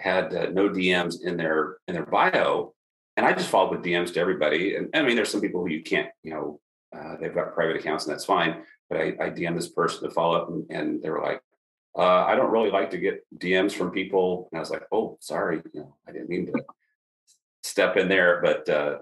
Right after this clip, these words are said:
but yeah, I mean, really, <laughs> other than that, um, it really hasn't, uh, I haven't really seen anything negative, or there's never been any, um,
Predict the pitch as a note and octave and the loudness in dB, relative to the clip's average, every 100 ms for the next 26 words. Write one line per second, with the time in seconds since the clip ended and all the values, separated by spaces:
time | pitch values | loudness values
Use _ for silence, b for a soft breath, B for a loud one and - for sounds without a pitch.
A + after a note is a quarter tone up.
0 | - - G#2+ F#2+ G#2+ G#2+ - _ _ - | -4 2 4 4 2 0 -4 _ _ 0
1 | C3+ D#3 - - - B2 G#2 G2+ G2 G#2 | 4 4 4 0 2 2 4 4 4 2
2 | - F2 E2 D#2+ D2+ D#2 - G2+ G2+ A2+ | 0 0 2 2 0 -6 -6 -4 0 2
3 | C#3+ B2+ D3+ E3+ - - _ F#2 F2 E2 | 4 4 2 0 -4 -10 _ -2 0 0
4 | - - G2+ - G2 F#2 F#2 G2+ G#2+ - | 0 -2 -2 0 0 0 0 -2 -2 0
5 | E2+ E2 E2+ D#2 D#2+ D2+ - _ _ _ | -2 -2 -2 0 0 -2 -8 _ _ _
6 | _ - F#2 F#2 F#2 G2 F2+ E2 D#2+ F2 | _ -2 0 2 0 0 0 -2 -2 -2
7 | E2+ E2+ E2+ D2+ D#2+ E2 D#2 D#2+ - _ | -2 -2 0 0 0 -2 -2 -6 -12 _
8 | _ D2+ D#2 E2 - - | _ -14 -14 -12 -12 -14